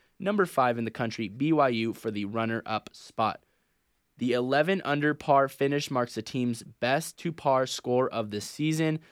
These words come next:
Leading the way for Nevada was senior Sam Harn, who picked up a tie for second place in the ninety-six player field. So second place out of ninety-six players is pretty darn good. Harn shot all three of his rounds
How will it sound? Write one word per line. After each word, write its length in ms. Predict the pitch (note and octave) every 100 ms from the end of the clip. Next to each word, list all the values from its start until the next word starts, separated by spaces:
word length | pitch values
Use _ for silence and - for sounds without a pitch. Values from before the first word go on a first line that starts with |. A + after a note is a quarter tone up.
| _ _
Leading 260 | E3 F3+ E3+
the 60 |
way 160 | C#3+ C3+
for 120 | C3
Nevada 360 | B2+ A#2+ A#2+ A#2+
was 140 | G#2+
senior 680 | - - - C3 B2+ B2 A2
Sam 400 | - - A#2 A2
Harn, 440 | G#2 C3+ C#3+ D3 - _ _
who 120 | B2+
picked 320 | B2 E3 E3
up 140 | E3 D#3
a 40 |
tie 320 | C3+ C#3 B2+ A#2
for 240 | - B2
second 360 | - C#3 C#3 B2+
place 380 | C#3 B2+ B2 - _ -
in 120 | A2+
the 100 | A2+
ninety-six 880 | A2 A#2 C3 C3 B2+ - B2 A#2+ - _ _
player 480 | - A#2+ A2+ A2 - _
field. 280 | A2+ G#2 F2+
So 80 | -
second 460 | - - F3+ G3+ -
place 260 | C3+ B2+
out 120 | - A#2+
of 80 |
ninety-six 560 | A#2+ B2+ D#3 D#3+ D#3+ D3
players 420 | - C#3+ B2+ A#2+ _ _ _
is 100 | A#2+
pretty 480 | A#2+ - D3+ C#3+ C#3
darn 600 | - A#2 B2 A#2+ A#2+ A2+ -
good. 300 | - B2 C3 C3 _ _ -
Harn 360 | D3 D3 D3+ -
shot 460 | - - B2+ B2+ - -
all 220 | C3+ D3+
three 360 | D#3 C#3+ C#3 B2+
of 160 | B2+
his 180 | B2+ C3
rounds 320 | B2+ A#2+ A#2+